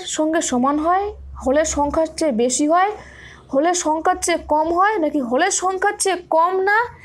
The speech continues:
বেশি তা নির্ভর করে উষ্ণতার উপর? কোনটা হবে? কোনটা হবে? বিশুদ্ধ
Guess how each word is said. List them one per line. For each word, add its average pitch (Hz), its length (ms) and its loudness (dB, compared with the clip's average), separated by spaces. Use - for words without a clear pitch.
বেশি 269 340 0
তা 320 220 2
নির্ভর 285 420 0
করে 339 220 2
উষ্ণতার 311 540 0
উপর? 262 280 2
কোনটা 320 380 2
হবে? 370 220 4
কোনটা 294 300 0
হবে? 294 240 2
বিশুদ্ধ 294 380 0